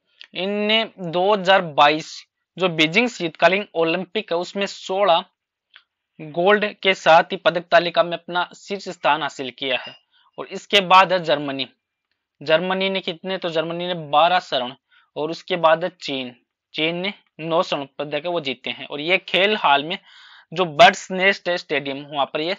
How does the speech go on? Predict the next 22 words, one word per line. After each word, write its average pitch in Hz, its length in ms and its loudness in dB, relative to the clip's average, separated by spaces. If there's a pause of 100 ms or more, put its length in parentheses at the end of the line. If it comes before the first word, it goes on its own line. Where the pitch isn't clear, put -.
(120)
समाप्त 131 500 -4
हुए 113 160 -6
हैं। - 280 -20
अब - 120 -20
नॉर्वे, 175 540 2 (760)
तो 139 80 -6
नॉर्वे 180 360 0
के, 185 180 -8 (4000)
नॉर्वे 202 380 2
की 214 140 -8
राजधानी 170 500 4
क्या 143 160 -2
है? 165 140 -12 (240)
तो 165 60 -2
वो 165 140 0
है 151 240 -6
ओस्लो, 135 420 -6 (1120)
ओस्लो 190 420 0
है 165 140 -4
वो 175 100 -2
नॉर्वे 165 400 -4
की 196 120 -12